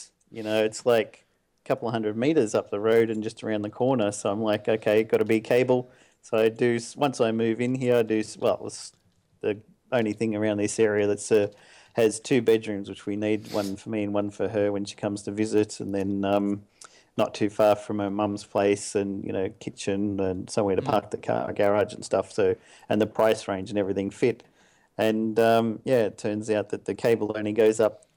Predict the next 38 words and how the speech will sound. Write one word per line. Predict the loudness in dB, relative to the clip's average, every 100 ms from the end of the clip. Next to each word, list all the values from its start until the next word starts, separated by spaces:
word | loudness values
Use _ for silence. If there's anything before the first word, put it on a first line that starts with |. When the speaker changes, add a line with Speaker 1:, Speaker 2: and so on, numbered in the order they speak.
| -6
Speaker 1:
the | -6
street | -2 0 0
that's | 0 -4
going | 2 6 6 4
perpendicular, | 2 2 2 -2 -2 -2 -2 0 0
but | -2
it | 0
doesn't | -2 -4 -8
come | -4 -2
up | -4
<laughs> | -4
my | -2 -4
street. | -6 -12 -14 -16 -18 -14 0
Speaker 2:
That | 2 2
is, | -2 -6 -4
that's, | -4 -4 -6
that's | -2 0
just | -2 -4
a | -4
Will | -4 -2 -2
story. | -4 -4 -2 -2 -8 -14 _ _ _ _ _
Speaker 1:
Yeah. | -4 -4 _ _ _ -2
Speaker 2:
That's | -2 -2
just | -4
what | -2 -2
happened | -2 -2
to | -2 -2
Will. | -4 -6 -8 _ _ _ _ _ _ -8
Speaker 1:
It's | -2
Speaker 2:
It, |
it |
Speaker 1:
ridiculous, | 2 2 4 4 4 4
right? | 4 4
Speaker 2:
stops | 4 2 4 2
three | 2 2
Speaker 1:
<laughs> | 2
Speaker 2:
houses | 0 0 -2
away. | -2 -4 -6 -10